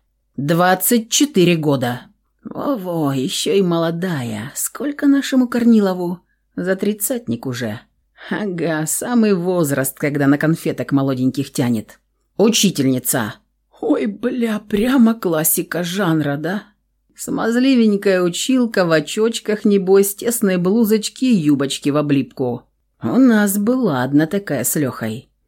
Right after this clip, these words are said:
В девятом классе столько на неё отдрочено было «мама, не горюй и никогда не узнай».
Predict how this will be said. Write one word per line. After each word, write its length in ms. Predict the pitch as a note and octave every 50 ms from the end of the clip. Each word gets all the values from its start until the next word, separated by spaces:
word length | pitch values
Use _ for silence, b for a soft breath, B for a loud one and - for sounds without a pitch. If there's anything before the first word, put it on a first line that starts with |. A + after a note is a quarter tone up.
| _ _ _ -
В 140 | - C3 C#3
девятом 500 | D3 E3+ G#3 C4+ C4+ C4 B3+ A#3+ A#3 A#3
классе 400 | B3 B3+ C4 A#3+ A#3 - G#3 G#3
столько 540 | G3+ - - - D#4+ D#4 C#4+ A#3+ - E3+
на 100 | D#3 D#3+
неё 260 | D#3+ F3 F3 E3 D#3+ D#3+ -
отдрочено 720 | - E3 D#3 D#3 D3+ E3+ D#3+ D#3 D3 - - D#3 C#3+ D3 D3
было 340 | C#3+ C#3 D#3 D#3 D#3 C#3+ C#3+
«мама, 480 | D3+ D3+ F3+ A3 E3+ G#3+ F#3+ E3+ E3+
не 160 | F3 F3 E3+ E3+
горюй 480 | D#3+ F3 F3 F3 G3+ A#3 A#3 G#3+ G3+
и 180 | G3+ - C#4 C#4
никогда 520 | B3 A3+ A#3 A#3 B3 A3+ F#3+ C#3+ C#3 C#3
не 120 | C#3 C#3+ D#3
узнай». 680 | E3 D#3+ C#3+ C#3 C#3+ C#3 B2 A2+ G#2+ G#2+ B2 - _